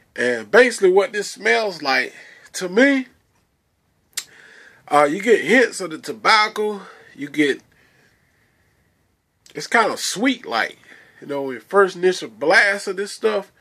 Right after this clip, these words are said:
is really sweet. And then again, it changes, kinda settle down. It's like I get hints of vanilla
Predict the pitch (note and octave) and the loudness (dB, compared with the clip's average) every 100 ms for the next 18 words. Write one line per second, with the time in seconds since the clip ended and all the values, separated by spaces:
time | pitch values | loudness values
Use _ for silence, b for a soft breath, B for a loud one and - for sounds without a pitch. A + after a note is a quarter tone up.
0 | b b b b b - G#2 A2 E3+ G3 | b b b b b -20 -20 2 6 6
1 | E3 - E3 G3+ A3 - - - b b | 2 -4 -10 -6 -6 -8 -18 -20 b b
2 | b b B2 B2+ E3 F3+ D#3 G3 G3+ F3+ | b b -8 0 2 2 2 2 2 0
3 | - - G#3 G#3+ G3+ D#3 D#3+ - b b | -6 -4 0 0 -2 -12 -16 -20 b b
4 | b b b b b b b b b b | b b b b b b b b b b
5 | b b b - G3 F3+ C3+ - G#3 F#3 | b b b -4 2 2 2 0 2 0
6 | - F3+ F#3 F#3 F#3 E3 - F#3 F3 E3+ | 2 2 2 -2 -6 -10 -8 0 0 0
7 | F3 D3+ A#2 F#3+ - B2+ F#2 G#2+ B2+ F#3+ | -2 -4 -2 -4 -4 -12 -16 -12 2 4
8 | G3 G3 | 4 2